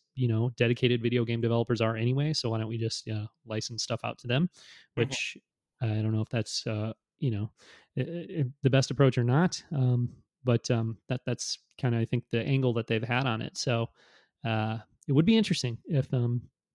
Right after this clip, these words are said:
Speaker 1: if they're kind of, I mean, it could be as a company, they're starting to change their mind about that, or it could be that, um, you know, Lucasfilm Games won't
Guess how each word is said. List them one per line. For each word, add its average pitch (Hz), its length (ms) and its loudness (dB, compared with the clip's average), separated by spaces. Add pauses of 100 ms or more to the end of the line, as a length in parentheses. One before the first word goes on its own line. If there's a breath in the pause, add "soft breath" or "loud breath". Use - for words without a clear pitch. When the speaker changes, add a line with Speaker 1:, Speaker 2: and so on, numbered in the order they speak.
(500)
Speaker 1:
if 143 140 0
they're 131 100 2
kind 139 180 4
of, 127 160 2
I - 320 -20
mean, 139 120 6
it 127 60 -2
could 151 140 6
be 127 140 4
as 123 120 2
a 120 40 0
company, 147 520 2
they're 143 140 2
starting 143 320 2
to 143 80 0
change 143 260 4
their 151 100 0
mind 139 180 2
about 147 200 -2
that, 151 220 -2
or 127 160 2
it 131 60 -4
could 127 220 4
be 123 320 0 (420 loud breath)
that, 120 300 0
um, 117 480 -2 (120)
you 135 140 4
know, 110 220 2 (520)
Lucasfilm 143 560 2
Games 120 360 2
won't 123 520 -2